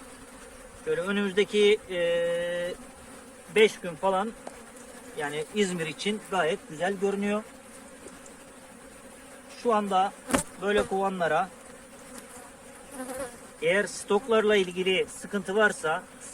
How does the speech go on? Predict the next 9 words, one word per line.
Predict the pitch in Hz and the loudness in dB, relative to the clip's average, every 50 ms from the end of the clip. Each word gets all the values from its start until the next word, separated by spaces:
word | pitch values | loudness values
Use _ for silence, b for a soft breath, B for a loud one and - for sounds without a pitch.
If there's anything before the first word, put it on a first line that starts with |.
| - - | -4 0
sıvı | 208 196 202 196 | 2 4 4 4
beslemesi | 202 196 185 - 202 196 190 165 - - | 4 2 0 0 -2 -2 -2 -4 -4 0
yapılabilir. | 165 165 156 - 190 196 190 180 165 151 156 - - - - - - - - - - - - - - - - - - - - - - - - | 0 0 0 2 0 0 0 2 0 0 -2 -2 -6 -12 -20 -20 -20 -20 -20 -20 -20 -20 -20 -18 -18 -18 -18 -18 -18 -18 -18 -18 -20 -14 -6
Kuru | - 196 208 | -4 -4 -2
şeker | - - 214 - 226 220 220 208 | 0 0 2 4 6 6 6 6
de | 208 208 180 | 4 2 2
dökülebilir | 180 165 - 185 170 160 147 143 147 135 139 | 0 -4 -2 -2 0 0 0 0 -2 -2 -4
bu | 139 | -4
şekilde | - 196 190 - 208 214 226 226 226 214 | -4 -4 -4 -2 0 2 2 2 2 0